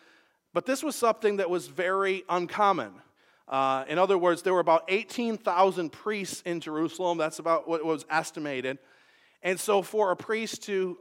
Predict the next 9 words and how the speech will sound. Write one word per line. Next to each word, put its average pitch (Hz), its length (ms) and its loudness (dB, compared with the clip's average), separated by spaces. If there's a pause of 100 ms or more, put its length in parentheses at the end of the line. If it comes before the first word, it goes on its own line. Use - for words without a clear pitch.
offer 190 400 2
the 175 160 -4
incense, 160 680 -2
this 196 120 0
was 220 160 -4
like 196 140 2
a 180 80 -2
once-in-a-lifetime 143 1200 -4
opportunity. 101 720 -14